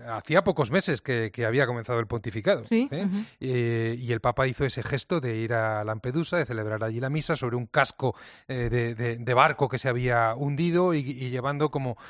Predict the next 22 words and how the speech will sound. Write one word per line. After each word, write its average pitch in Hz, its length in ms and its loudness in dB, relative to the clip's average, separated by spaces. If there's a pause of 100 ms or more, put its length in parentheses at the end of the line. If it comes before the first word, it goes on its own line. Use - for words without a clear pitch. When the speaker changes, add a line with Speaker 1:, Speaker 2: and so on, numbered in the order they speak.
(100)
Speaker 1:
como 127 240 0
cruz 151 260 0
pastoral, 143 540 2
una 135 140 0
cruz 139 120 -4
pastoral 131 380 -4
de 131 80 0
madera 139 360 2
también 127 380 -4 (180)
forjada 143 720 4
con 139 140 0
los 127 140 2
restos 135 300 -2
de 107 60 -4
un 123 80 -6
naufragio. 101 540 -8 (260)
Bueno, 180 240 4
pues, 139 320 2
eh, 123 460 2
seis 156 260 0
años 170 300 4
después, 196 540 4